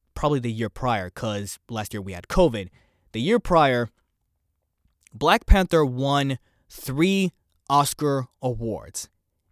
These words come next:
and most of them were due to technical things.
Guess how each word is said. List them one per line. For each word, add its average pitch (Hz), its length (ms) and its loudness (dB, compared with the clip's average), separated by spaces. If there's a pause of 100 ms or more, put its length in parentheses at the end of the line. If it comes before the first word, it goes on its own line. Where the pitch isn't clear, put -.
and 151 160 2
most 175 380 4
of 160 160 0
them 131 400 -2
were 131 160 0
due 120 480 -2
to 123 340 -4
technical 135 480 -4
things. 73 480 -14